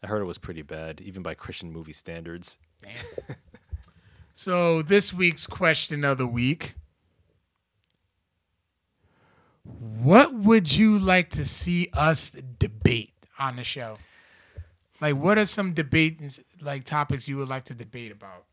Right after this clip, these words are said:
Speaker 1: Well, topics that we could debate on the show. Um, that's an interesting question. I'd like to see people's responses to that.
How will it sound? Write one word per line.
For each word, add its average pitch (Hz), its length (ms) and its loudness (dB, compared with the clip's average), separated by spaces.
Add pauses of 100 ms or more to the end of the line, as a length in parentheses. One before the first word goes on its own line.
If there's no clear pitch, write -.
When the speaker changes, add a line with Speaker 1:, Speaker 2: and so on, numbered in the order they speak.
(760)
Speaker 1:
Well, 80 400 -8 (1200)
topics - 480 -6
that 101 160 -6
we 107 80 -6
could - 240 -12
debate 82 540 -10
on 90 180 -10
the 76 80 -14
show. 82 640 -4 (880)
Um, 107 480 -12
that's 233 220 -2
an 311 80 0
interesting 254 360 -2
question. 233 380 0
I'd 107 40 2
like 139 100 0
to 139 80 -4
see 143 320 -4
people's 123 420 -6
responses 113 680 -6
to 87 180 -6
that. 82 340 -6